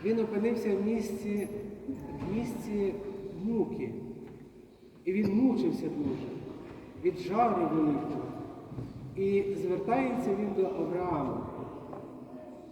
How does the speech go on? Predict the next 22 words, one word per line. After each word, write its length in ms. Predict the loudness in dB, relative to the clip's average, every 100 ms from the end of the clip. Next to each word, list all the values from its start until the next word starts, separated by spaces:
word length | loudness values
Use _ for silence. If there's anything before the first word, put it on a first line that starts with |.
| -16 -16 -4
Тобто, 260 | -2 0 -2 -4
про 100 | -4
що 160 | -2 -2
це 120 | 0
говорить? 400 | 2 4 6 4
Про 120 | 2
те, 120 | 0
що 120 | 0 2
він 200 | 2 2
знає 640 | -2 0 4 6 8 8 4 0 -4 -6 -8 -10 -6
закон, 400 | -4 0 4 6 6 2 0 -4 -2
і 40 | 0
він 160 | 2
знає 480 | 2 2 4 6 6 6 2 0 -2 -4 -2
пророків, 680 | 2 4 6 4 2 0 0 -2 -6 -8 -10 -12 -4
і 60 | 0
він 180 | 2 2
знає, 380 | 2 2 2
відповідно, 520 | 2 0 0 0 0 -2
що 160 | -2
ті 160 | -2 -4
пророки 540 | -2 0 0 0 -2